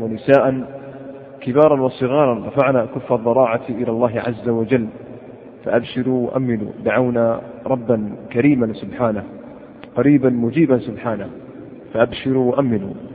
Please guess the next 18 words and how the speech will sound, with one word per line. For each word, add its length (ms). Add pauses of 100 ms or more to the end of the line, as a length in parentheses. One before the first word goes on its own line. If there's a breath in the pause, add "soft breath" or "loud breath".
(480)
ولا 200
يفوتني 640 (180)
أن 100
أشكر 460 (1400)
إذاعة 480 (240)
القرآن 460
الكريم 540 (480)
التي 360
لها 300
الدور 420
الواضح 580
في 60
نشر 320
الدعوة 460
إلى 120
الله 280
عز 200
وجل 320